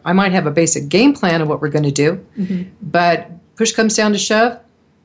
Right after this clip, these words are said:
Speaker 1: it's how they say it goes. And when I follow them, there's always success.
Speaker 2: Mm.
Speaker 1: But not as I say, but as they say. So God's will be done, as it were, you know,
Speaker 2: Mm-hmm.
Speaker 1: Spirit's will. They know. They know what's best.
Speaker 2: Yes.
Speaker 1: And I trust them.
Speaker 2: Okay.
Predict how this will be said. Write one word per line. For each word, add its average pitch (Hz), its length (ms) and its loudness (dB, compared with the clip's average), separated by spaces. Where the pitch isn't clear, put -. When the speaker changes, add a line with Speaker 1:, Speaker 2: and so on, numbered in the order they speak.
Speaker 1:
it's 151 160 -2
how 156 140 0
they 165 180 2
say 190 220 0
it 190 140 -4
goes. 180 280 2
And 147 180 -6
when 151 100 -2
I 156 80 0
follow 175 320 0
them, 180 400 0
there's 156 180 -2
always 170 320 2
success. - 680 -6
Speaker 2:
Mm. 226 340 0
Speaker 1:
But 160 280 0
not 185 260 0
as 196 160 -2
I 185 120 2
say, 139 360 -2
but 165 160 -6
as 160 160 0
they 165 140 0
say. 139 280 -4
So 151 240 -4
God's 151 300 -2
will 151 120 -6
be 147 100 -4
done, 147 160 -2
as 135 100 -4
it - 120 -10
were, 143 300 -2
you 165 160 -2
know, 151 220 0
Speaker 2:
Mm-hmm. 190 160 0
Speaker 1:
Spirit's 185 400 0
will. 127 260 -2
They 175 120 2
know. 151 260 0
They 170 100 0
know 170 140 0
what's 180 160 0
best. - 540 -6
Speaker 2:
Yes. - 380 -8
Speaker 1:
And 151 120 -2
I 151 40 -2
trust 170 340 -2
them. 131 180 -14
Speaker 2:
Okay. 180 340 -4